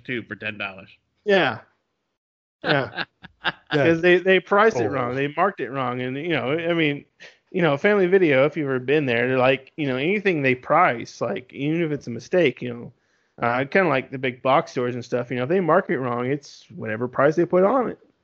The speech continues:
Speaker 2: So somebody
Speaker 3: Well,
Speaker 2: marked it
Speaker 3: state of
Speaker 2: wrong.
Speaker 3: Missouri, uh, that's
Speaker 1: It's free.
Speaker 3: Yep.
Speaker 1: <laughs>
Speaker 3: They put
Speaker 2: Yeah.
Speaker 3: free on it. They have to give it to you.
Speaker 2: Yeah, they, they put ten bucks on it. So the guy's just like,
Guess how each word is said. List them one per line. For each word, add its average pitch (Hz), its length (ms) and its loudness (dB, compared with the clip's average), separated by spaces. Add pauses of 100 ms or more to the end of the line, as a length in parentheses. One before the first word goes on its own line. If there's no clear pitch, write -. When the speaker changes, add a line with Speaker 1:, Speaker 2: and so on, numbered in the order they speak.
(340)
Speaker 2:
So 123 80 -6
somebody 147 360 2
Speaker 3:
Well, 143 100 6
Speaker 2:
marked 175 200 4
it - 40 -2
Speaker 3:
state 151 140 2
of 170 60 0
Speaker 2:
wrong. - 40 -8
Speaker 3:
Missouri, 147 580 -6 (300)
uh, 127 180 0
that's 117 240 -8
Speaker 1:
It's 135 140 -10
free. 180 360 -4 (640)
Speaker 3:
Yep. 175 160 0 (420)
Speaker 1:
<laughs> - 440 -12
Speaker 3:
They 147 160 4
put 180 200 0
Speaker 2:
Yeah. 170 100 -2
Speaker 3:
free 190 180 4
on 170 200 2
it. 143 80 -10
They 139 100 -6
have 165 160 0
to 147 60 -14
give 170 160 -6
it - 80 -16
to 143 120 -4
you. 127 120 -8 (720)
Speaker 2:
Yeah, 170 260 4
they, 151 140 4
they 156 260 -2
put 190 240 -2
ten 202 200 -2
bucks 220 280 2
on 151 160 0
it. 165 140 -6
So 135 100 -8
the 123 80 -4
guy's 156 340 -2
just 151 200 -12
like, 143 360 0